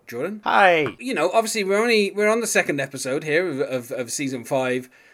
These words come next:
Speaker 1: Uh, we're still a little bit kind of covering recaps of stuff. Um, as with, I mean, the first episode was kind of more guilty of this, where it was basically, like, fifty, fifty percent recap. Uh, there's a little bit less recap in here,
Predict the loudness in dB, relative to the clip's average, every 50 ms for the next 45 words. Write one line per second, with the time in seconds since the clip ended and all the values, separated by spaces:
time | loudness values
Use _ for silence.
0 | _ _ _ -8 -4 -2 0 0 0 0 0 -2 -2 -2 -2 0 2 2 4 4
1 | 4 2 2 2 2 2 2 2 2 -2 -2 -4 -4 -4 -2 0 0 0 0 0
2 | -2 -4 -8 -6 -4 -4 -4 -2 0 2 2 2 2 0 0 -2 -2 -6 -4 -4
3 | -4 -4 -4 -2 -2 -2 -2 -2 -6 -10 -8 -8 -8 -6 -4 -2 -2 -2 -2 -6
4 | -12 -18 -20 _ _ -6 0 2 4 4 4 2 2 -2 -4 -8 -10 -14 -16 -16
5 | -8 -4 -2 -2 -2 -2 -4 -6 -4 -4 -4 -2 -2 -4 -4 -4 -4 -4 -2 -2
6 | -2 -2 -2 -4 -4 -4 -4 -6 -8 -6 -4 -2 -2 0 0 -2 -2 -2 -2 -2
7 | -2 0 -2 -4 0 0 0 -2 0 -2 -2 -2 -2 -6 -10 -6 -4 -4 -4 -4
8 | -8 -8 -6 -6 -6 -6 -6 -10 -18 _ _ _ _ _ -20 -20 -20 -20 -20 _
9 | _ _ _ -10 -8 -6 -6 -6 -6 -6 -8 -10 -12 _ -10 -10 -8 -8 -12 -12
10 | -8 -6 -6 -6 -4 -4 -6 -6 -4 -4 -4 -4 -4 -8 -10 _ _ -20 -20 -20
11 | _ _ _ -10 -6 -4 -4 -4 -4 -6 -2 0 2 4 8 8 8 8 8 4
12 | 0 2 2 2 2 0 0 -4 -6 -6 -6 -4 -6 -6 -4 -4 -6 -4 -4 -2
13 | -2 -2 -4 -4 -8